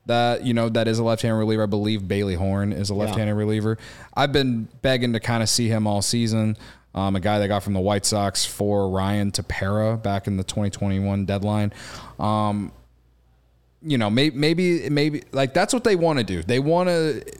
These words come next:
Speaker 1: they wanna bring in relie-, relievers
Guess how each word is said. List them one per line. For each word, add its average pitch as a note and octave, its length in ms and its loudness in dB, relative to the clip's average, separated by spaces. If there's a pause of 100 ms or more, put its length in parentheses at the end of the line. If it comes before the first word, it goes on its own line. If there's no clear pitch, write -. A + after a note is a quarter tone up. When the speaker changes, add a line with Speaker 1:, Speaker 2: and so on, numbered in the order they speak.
(100)
Speaker 1:
they C3+ 180 0
wanna D3+ 320 2
bring C#3+ 280 0
in C3+ 120 2
relie-, B2+ 760 0
relievers A#2+ 840 0